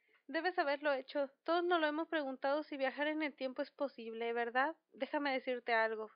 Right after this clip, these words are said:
Lo es. De hecho, yo soy del futuro. Sé que seguramente no me creas, pero en serio, soy del futuro. Es una cosa realmente buena, pues puedes ver el pasado, ver cómo se desarrollaron los eventos y cosas así. Sabemos mucho más de lo que te imaginarías.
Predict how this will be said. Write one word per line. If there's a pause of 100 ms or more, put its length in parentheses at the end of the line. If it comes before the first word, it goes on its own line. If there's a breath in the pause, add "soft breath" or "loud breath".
Lo
es. (680 soft breath)
De
hecho, (460 soft breath)
yo
soy
del
futuro.
Sé
que
seguramente
no
me
creas,
pero
en
serio, (100)
soy
del
futuro. (380 loud breath)
Es
una
cosa
realmente
buena,
pues (140)
puedes
ver
el
pasado, (260 loud breath)
ver
cómo
se
desarrollaron
los
eventos
y
cosas
así. (380 loud breath)
Sabemos
mucho
más
de
lo
que
te
imaginarías.